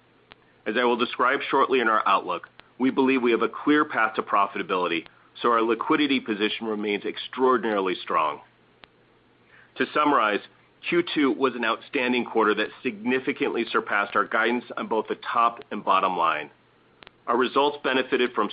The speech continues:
strong market conditions, organic growth in riders, and the continued expansion of Lyft's transportation platform. We exited the quarter with tremendous momentum, and we're making a substantial increase in our guidance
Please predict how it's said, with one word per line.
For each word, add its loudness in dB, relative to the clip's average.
strong 2
market 2
conditions, 0
organic 0
growth 0
in 0
riders, 2
and -2
the -6
continued 0
expansion -2
of -2
Lyft's -2
transportation -2
platform. -4
We 0
exited -2
the -2
quarter 2
with -2
tremendous 0
momentum, 0
and 2
we're 4
making 0
a -4
substantial -2
increase -2
in -4
our 2
guidance -2